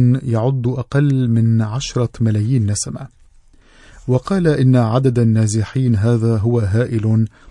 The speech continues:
بالنسبة لبلد صغير كالمجر، لكن بفضل عون الله ثمة تعاون مثمر بين مختلف المنظمات والجمعيات والسلطات الرسمية،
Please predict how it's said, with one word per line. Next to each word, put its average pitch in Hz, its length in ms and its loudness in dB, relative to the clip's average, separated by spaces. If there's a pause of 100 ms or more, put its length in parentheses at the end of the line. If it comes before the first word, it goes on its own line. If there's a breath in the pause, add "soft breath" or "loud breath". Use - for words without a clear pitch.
(260 soft breath)
بالنسبة 120 800 2
لبلد 113 640 0
صغير 110 680 2
كالمجر، 110 580 -2 (920 loud breath)
لكن 131 380 4
بفضل 139 520 2
عون 117 300 0
الله 110 540 0
ثمة 117 640 2
تعاون 113 720 0
مثمر 113 440 0 (500 soft breath)
بين 117 300 4
مختلف 123 560 0
المنظمات 110 1000 0
والجمعيات 107 920 0 (100)
والسلطات 113 720 -4
الرسمية، 107 600 -4